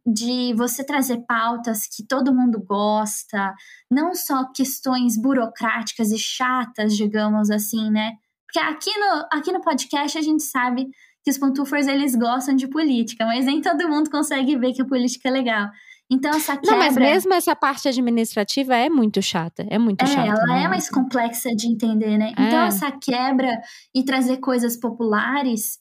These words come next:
Speaker 1: elas aumentam o engajamento dele e criam essa linha constante. É o capital social dele, né? É aquela questão de que é uma rede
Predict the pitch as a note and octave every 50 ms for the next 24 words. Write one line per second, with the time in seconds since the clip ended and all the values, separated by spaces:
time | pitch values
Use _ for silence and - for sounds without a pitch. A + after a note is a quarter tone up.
0 | _ _ - A#3+ A#3+ B3 B3 B3+ C4 C4+ C4 C4+ - - - - - - - -
1 | - - B3+ B3+ C4+ C4+ C#4 D4 E4+ F#4+ F#4 F#4 E4 D4 C4 B3+ A#3+ A#3 A3+ G#3+
2 | A#3 A3 G#3+ A3 A3+ G#3 A#3 G#3 G#3 G#3 G3+ G3 G3 G3+ G#3+ - - B3 A#3+ B3
3 | B3+ B3+ B3+ B3+ A#3+ B3 - - D#4+ D#4 E4 F#4+ G4 F4 D4 C4 B3+ - - C4
4 | B3 A#3+ A#3 A#3+ B3 C4 C4 B3 B3 - - C#4+ D#4 D4+ D4+ - - - C#4 B3+
5 | B3+ B3 A#3 A#3+ - - G#3+ G#3 - _ _ - _ _ _ - C4 C4+ D4 D#4+
6 | E4 F4+ F4 F4 - G4 F#4+ F#4+ - - - F#4 F4+ G4 G#4 G4+ - G4 F#4+ F#4+
7 | - - F4+ D#4+ B3+ C4+ C4 B3 A#3+ G3+ G#3+ G#3 G3+ G3+ G3+ G3 G3+ G#3 G#3+ A3+
8 | - _ _ _ _ _ _ _ - B3 A3+ G#3+ G#3 G#3 G#3 G#3+ G#3 G#3 C4 B3
9 | B3+ B3+ B3+ B3+ C4+ C4 C4+ - - B3+ B3+ B3+ C4 C4 B3+ A3+ B3 C4+ C4 B3+
10 | B3+ - - C4 B3+ C4 B3+ B3 A#3+ A#3+ - - - - A3+ - _ - B3+ B3
11 | B3+ C4+ C#4+ B3+ A#3 C#4 C#4 C4+ C4+ C4+ C#4 -